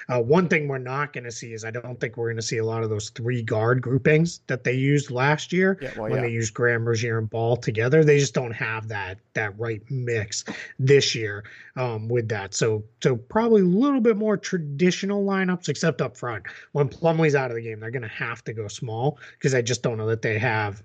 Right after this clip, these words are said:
Speaker 1: a real true backup for him on this roster right now.
Speaker 2: And how are we feeling at this point now that the roster's put together on the Devontae Graham trade, picking up a lottery protected first for him from the, uh, from the Pelicans?
Speaker 1: Yeah, I think it's okay. I think, I think they were starting to get a little expensive,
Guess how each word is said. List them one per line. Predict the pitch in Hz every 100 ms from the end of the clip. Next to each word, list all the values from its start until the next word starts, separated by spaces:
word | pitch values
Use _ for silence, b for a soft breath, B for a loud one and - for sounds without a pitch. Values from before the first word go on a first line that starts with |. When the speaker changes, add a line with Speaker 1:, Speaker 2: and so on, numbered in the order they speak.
| -
Speaker 1:
a | 135
real | 123 107
true | 110 113
backup | 101 92 - 98 - _
for | - 98 101
him | 120 98
on | 90
this | 98 -
roster | 113 - -
right | 101 92
now. | 92 - -
Speaker 2:
And | 156
how | 180
are | 233
we | 233
feeling | - 190 165
at | 139
this | 139 -
point | 135 117
now | 123
that | 123
the |
roster's | 120 117 - 123
put | - 107
together | 123 117 117 113
on | 120 120
the | 117
Devontae | 113 117 110 117
Graham | 110 113 113 110 -
trade, | - - 131 117 104 101
picking | 131 123
up | 120 117
a | 117
lottery | 113 117 120 120
protected | 110 120 117 113 117 104
first | - 120 117 -
for | - 123 117
him | 113
from | 110 113
the, | 113 117
uh, | 110 107
from | 107 120
the | 110
Pelicans? | 113 107 104 - - _ _ _ _ _ _ _ _ B B B B
Speaker 1:
Yeah, | 170 170
I | 170
think | 190
it's | 202
okay. | 185 147 160 147
I | 147
think, | 170 156
I | 127
think | 175 147 _
they | 151
were | 147
starting | 143 - 147 139 139
to |
get | 139
a |
little | 135 135 139
expensive, | 131 - 135 - 160 156